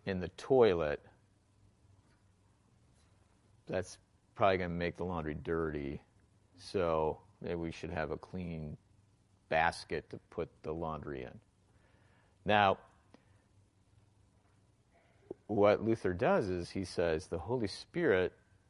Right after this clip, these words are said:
you still have a toilet, but purifies the toilet to be completely clean and then puts the clean laundry in. Now, there's other Christians who say once Jesus is put into the womb,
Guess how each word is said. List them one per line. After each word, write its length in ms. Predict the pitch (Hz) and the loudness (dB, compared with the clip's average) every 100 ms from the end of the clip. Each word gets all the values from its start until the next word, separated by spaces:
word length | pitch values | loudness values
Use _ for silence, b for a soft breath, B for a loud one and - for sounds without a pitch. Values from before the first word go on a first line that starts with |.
| _ _ _ _ _ _ _ _ _ _ _ _ _ _ _ _ _ _ _ _ | _ _ _ _ _ _ _ _ _ _ _ _ _ _ _ _ _ _ _ _
you 80 | - | -8
still 140 | - 143 | 0 0
have 80 | 95 | 0
a 20 | |
toilet, 460 | - 165 78 71 - _ _ _ _ _ _ _ _ _ _ - | -2 0 0 -4 -8 _ _ _ _ _ _ _ _ _ _ -16
but 140 | - | -16
purifies 480 | - 190 - 64 - | -4 -4 0 -4 -4
the 80 | - | -12
toilet 420 | - 65 64 - _ _ _ _ - | -8 -8 -8 -10 _ _ _ _ -16
to 80 | 101 | -12
be 80 | |
completely 400 | 95 90 98 87 | -10 -4 -2 -2
clean 380 | 80 - 104 82 | -2 -4 -4 -4
and 100 | 82 | -4
then 80 | 85 | -6
puts 220 | - - | -4 -8
the 100 | - | -8
clean 380 | - 85 71 65 - | -10 -10 -8 -10 -6
laundry 300 | 80 67 57 | -6 -4 -8
in. 140 | 52 - - _ _ _ _ b b b b | -10 -16 -20 _ _ _ _ b b b b
Now, 80 | 117 | 2
there's 160 | 127 185 | 4 6
other 160 | 262 | 4
Christians 400 | - 101 - 95 | 4 0 0 -6
who 140 | - 92 | -4 -4
say 260 | - 95 | 2 2
once 300 | 90 107 107 | 2 -2 -6
Jesus 320 | - 113 101 95 | -4 -4 -4 -8
is 100 | 90 | -6
put 240 | - 113 | 2 4
into 760 | 139 190 - 101 87 80 78 - _ _ _ _ - | 4 2 0 0 0 0 -2 -6 _ _ _ _ -10
the 80 | 87 | -6
womb, 400 | 82 80 76 | -4 -4 -6